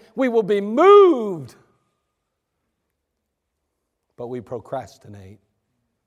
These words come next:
We won't deal with that now. It's gonna cost us something,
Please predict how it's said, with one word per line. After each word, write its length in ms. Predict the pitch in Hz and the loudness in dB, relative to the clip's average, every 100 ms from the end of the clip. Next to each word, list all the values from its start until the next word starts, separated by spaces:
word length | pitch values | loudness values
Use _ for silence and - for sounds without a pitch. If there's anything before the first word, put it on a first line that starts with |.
| _ _ _ _ _ _ _ _ | _ _ _ _ _ _ _ _
We 160 | 139 156 | -20 -12
won't 240 | 175 165 | -10 -6
deal 140 | 180 | -6
with 80 | 156 | -4
that 160 | 151 120 | -6 -8
now. 440 | 131 120 98 87 _ _ _ _ _ _ _ _ _ _ _ _ _ _ _ _ _ _ _ _ _ _ _ _ _ _ _ _ _ _ _ _ _ | -10 -14 -16 -20 _ _ _ _ _ _ _ _ _ _ _ _ _ _ _ _ _ _ _ _ _ _ _ _ _ _ _ _ _ _ _ _ _
It's 120 | 120 | _
gonna 200 | - 143 | -18 -18
cost 400 | 117 147 123 - | -12 -12 -12 -16
us 100 | - | -20
something, 400 | - 101 85 _ | -20 -20 _ _